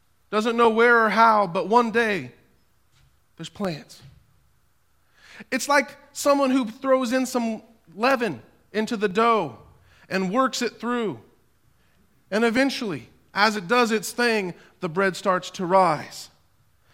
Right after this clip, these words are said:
It's like a little itty-bitty mustard seed that you throw in the ground, and one day it's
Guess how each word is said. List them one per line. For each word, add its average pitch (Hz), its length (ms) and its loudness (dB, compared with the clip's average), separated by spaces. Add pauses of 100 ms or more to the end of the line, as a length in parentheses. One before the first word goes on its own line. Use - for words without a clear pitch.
(260)
It's 269 180 -2
like 311 200 4
a 285 80 6
little 330 320 2
itty-bitty 294 560 0
mustard 302 440 -2
seed 214 400 -4 (1040)
that - 120 -8
you 208 120 -2
throw 262 320 4
in 254 120 0
the 247 80 0
ground, 240 500 0
and 190 260 -2 (420)
one 220 340 0
day 214 320 0
it's - 320 -12